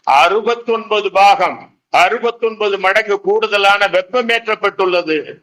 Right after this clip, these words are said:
வீரியப்படுத்தப்பட்டுள்ளது. அதில் ஒரு பாகம், அதில் ஒவ்வொரு பாகமும் பூமியில் உள்ள இந்த நெருப்பின் வெப்பம் கொண்டதா இருக்கும். அது இப்படி நெஞ்சிலே பட்டால்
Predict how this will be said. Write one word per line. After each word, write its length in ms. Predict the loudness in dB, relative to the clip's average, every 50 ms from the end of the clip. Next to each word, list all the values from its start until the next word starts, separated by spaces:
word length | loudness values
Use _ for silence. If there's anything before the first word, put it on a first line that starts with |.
| _
வீரியப்படுத்தப்பட்டுள்ளது. 1600 | -4 0 2 2 2 2 2 2 0 0 -2 -2 -4 -2 -2 -4 -4 -2 -4 -4 -2 -2 0 0 0 0 0 0 -2 -2 -4 -10 -16 _ _ _ _ _ _
அதில் 360 | -2 -2 0 0 0 -2 -2
ஒரு 300 | -2 -2 -2 -2 -2 0
பாகம், 680 | 2 2 2 2 2 0 -2 -6 -8 -14 -16 -20 _ _ _ _ _ _ _ _
அதில் 260 | -6 -4 -2 -2 -2
ஒவ்வொரு 480 | -2 -2 -2 -2 0 0 -2 -2 -2 0
பாகமும் 520 | 0 0 0 0 -2 -4 -4 -6 -6 -4 -2
பூமியில் 420 | -2 -2 0 0 -2 -4 -2 -2
உள்ள 220 | -4 -2 -2 -2
இந்த 220 | -2 -2 -2 -2 -2
நெருப்பின் 500 | 0 0 -2 -2 -2 -2 -2 -4 -4 -4
வெப்பம் 360 | -6 -8 -6 -4 -6 -6 -4 -4
கொண்டதா 420 | -6 -4 -4 -2 0 2 2 2
இருக்கும். 460 | 2 0 -2 -6 -6 -8 -8 -8 -10 _ _ _ _ _ _
அது 240 | -4 -2 -2 0 0
இப்படி 300 | -2 -2 -2 -4 -4 -2
நெஞ்சிலே 520 | -2 -2 -2 -2 -2 -2 -2 -2 0 -2 -2
பட்டால் 640 | -2 -4 -4 -4 -2 2 2 2 2 2 0 -2